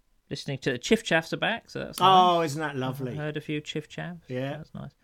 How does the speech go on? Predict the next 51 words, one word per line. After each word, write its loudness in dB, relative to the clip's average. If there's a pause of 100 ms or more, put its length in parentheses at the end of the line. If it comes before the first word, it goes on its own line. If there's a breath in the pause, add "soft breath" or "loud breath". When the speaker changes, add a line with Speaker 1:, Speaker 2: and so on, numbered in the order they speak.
(360 soft breath)
Speaker 1:
Um, -2 (240 loud breath)
yeah, 2
I, 0
I, 6
and -2
Easter -4
was -2
lovely. -4
I -2 (100)
really -2
enjoyed -4
Holy -4
Week -10
this -14
year. -12
Well, -2
if, -14
if -14
enjoyed's -8
the -12
right -10
word, -8
I -8
found -8
it -12
very -10 (680 soft breath)
powerful. -4
You -6
know, -4
I, -8
I, -16
Speaker 2:
Is -4
that 0
listening 0
to -4
yourself 0
preach -4 (120)
was -10
moving? -2
Speaker 1:
Well, 12
I 6
did 4
preach, -4
which -4
we -4
could -6
come -4
on -6
to, -8 (120)
Speaker 2:
<laughs> -8
Speaker 1:
but, 2